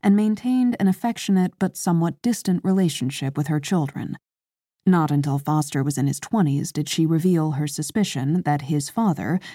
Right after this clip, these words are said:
a junior college professor, had been having an affair with a female student and was shot by a rival. Despite the upheaval of his early years, Foster remembers his childhood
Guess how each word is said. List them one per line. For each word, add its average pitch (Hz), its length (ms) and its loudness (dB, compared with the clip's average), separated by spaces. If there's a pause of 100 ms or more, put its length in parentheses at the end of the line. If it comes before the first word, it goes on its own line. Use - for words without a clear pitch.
(100)
a 147 140 0
junior 160 400 2
college 143 460 -2
professor, 147 580 -2 (240)
had 165 140 2
been 170 120 4
having 175 320 2
an 160 60 2
affair 156 480 0
with 160 140 -2
a 151 60 0
female 143 460 0
student 143 540 -2 (220)
and 165 100 4
was 160 120 0
shot 151 440 -2
by 156 180 -2
a 151 120 0
rival. 151 580 -2 (840)
Despite 302 460 0
the 240 120 4
upheaval 143 540 0
of 143 120 0
his 147 160 0
early 160 280 2
years, 127 480 -2 (200)
Foster 285 480 0
remembers 170 540 4
his 165 140 -2
childhood 190 680 0